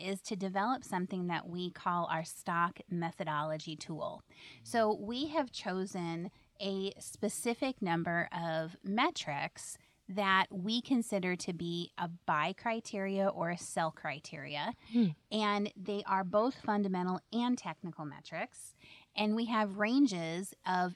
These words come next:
Speaker 1: each metric that say, "Hey, this is a buy or this is a sell criteria."
Speaker 2: Okay.
Speaker 1: So we can now look at any stock that's out there and use our methodology to say, "This is a good buy,"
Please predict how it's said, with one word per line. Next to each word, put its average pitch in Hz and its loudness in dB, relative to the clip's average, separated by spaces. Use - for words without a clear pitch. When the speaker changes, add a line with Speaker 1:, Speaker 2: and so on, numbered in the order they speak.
Speaker 1:
each 208 -4
metric 202 0
that 165 -4
say, 170 -6
"Hey, 175 -6
this 170 -10
is 175 -8
a 170 -8
buy 165 -4
or 175 -4
this 165 -10
is 170 -10
a 170 -14
sell 160 -6
criteria." - -12
Speaker 2:
Okay. 247 -10
Speaker 1:
So 254 2
we 269 2
can 359 2
now 226 6
look 185 0
at 185 -4
any 185 0
stock 170 -2
that's 160 -8
out 160 0
there 151 -4
and 180 -2
use 220 2
our 185 2
methodology 165 -2
to 185 -8
say, 160 -4
"This 160 -6
is 170 -6
a 202 -2
good 220 -2
buy," 160 2